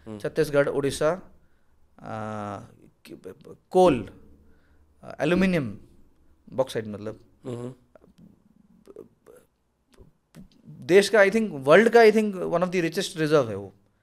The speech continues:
Speaker 2: तो जब ज-, i-, i-, is it not ironic, जहाँ पे सबसे ज़्यादा रिसोर्सेज है, जिससे सबसे ज़्यादा पैसा बना रहे हैं लोग,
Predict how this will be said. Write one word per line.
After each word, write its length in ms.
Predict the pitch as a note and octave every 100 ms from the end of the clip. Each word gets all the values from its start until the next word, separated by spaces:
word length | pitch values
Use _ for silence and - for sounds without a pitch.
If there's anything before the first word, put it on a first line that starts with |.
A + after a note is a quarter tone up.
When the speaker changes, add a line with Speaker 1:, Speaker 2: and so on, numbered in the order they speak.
| _ _ _ _ _ _ _ _ _
Speaker 2:
तो 60 | -
जब 360 | A3 D#3+ C3 B2+
ज-, 120 | D3 _ _ _ -
i-, 160 | F#3+ G3+
i-, 180 | G3+ G3+
is 140 | G3
it 120 | A#3+ A#3+
not 160 | C4+ -
ironic, 400 | D3+ F#3 G#3+ - - _ _ _ _ -
जहाँ 260 | C3 D3+ F#3
पे 120 | A3
सबसे 440 | - F#3+ - -
ज़्यादा 200 | - -
रिसोर्सेज 540 | E3+ D#3 E3 D#3 F3+ D3
है, 320 | A2 B2 - _ _ -
जिससे 280 | C3+ D#3 G3+
सबसे 360 | - - G#3+ -
ज़्यादा 220 | A#3 G#3+
पैसा 280 | F3+ D#3 D#3+
बना 200 | D3 C3
रहे 100 | C3
हैं 80 |
लोग, 320 | A2+ B2 F3